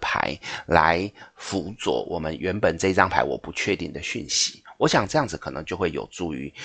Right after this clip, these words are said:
在占卜的时候把那一些，呃，自己可能觉得有好几种解答的方式把它修正。不过呢，就宝咖咖过去的经验来说，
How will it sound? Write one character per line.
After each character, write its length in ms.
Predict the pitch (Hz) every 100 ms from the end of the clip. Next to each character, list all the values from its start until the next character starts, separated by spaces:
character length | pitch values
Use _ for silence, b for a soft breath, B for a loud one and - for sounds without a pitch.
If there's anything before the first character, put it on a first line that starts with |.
| B -
在 400 | - 95 82 82
占 240 | - 139
卜 140 | 147 65
的 120 | 64
时 160 | -
候 220 | 80 85 B B
把 140 | - 76
那 160 | 92
一 160 | 92 92
些， 440 | - 87 85 87 87 B B
呃， 360 | - 80 67 69 -
自 100 | -
己 120 | 101
可 100 | 82
能 140 | 82 82
觉 120 | 85
得 100 | 85
有 60 | 73
好 180 | -
几 160 | - 95
种 220 | 69 67 71
解 240 | - 62
答 180 | - 73
的 100 | -
方 220 | - 98
式 220 | 101 -
把 120 | - -
它 280 | - 76 87
修 280 | - 90
正。 200 | - 95 - - B B B B B B B B B -
不 100 | 202
过 160 | 214
呢， 180 | 170 147
就 160 | 147 170
宝 140 | 98
咖 100 | 101
咖 240 | 107 110 107
过 160 | 113
去 120 | 98
的 100 | 87
经 260 | 78 85 90
验 140 | 87
来 180 | 71 69
说， 500 | 73 - 87 87 87